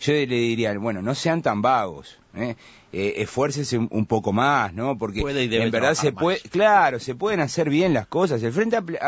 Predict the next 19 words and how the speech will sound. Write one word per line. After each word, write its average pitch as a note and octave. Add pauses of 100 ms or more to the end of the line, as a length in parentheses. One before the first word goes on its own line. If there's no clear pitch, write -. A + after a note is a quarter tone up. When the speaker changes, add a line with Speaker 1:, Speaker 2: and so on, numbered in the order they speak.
(100)
Speaker 1:
el C#3
Frente G#3+
Amplio G#3
ha D3
pasado E3
leyes E3 (340)
extremadamente G#2+
pesadas. G2
Reformó C#3
el, G#3+
el A2+
sistema A#2+
tributario, G2+
reformó G#2+
el F#3+
sistema B2+
de G2+
la F#2
salud. C#3+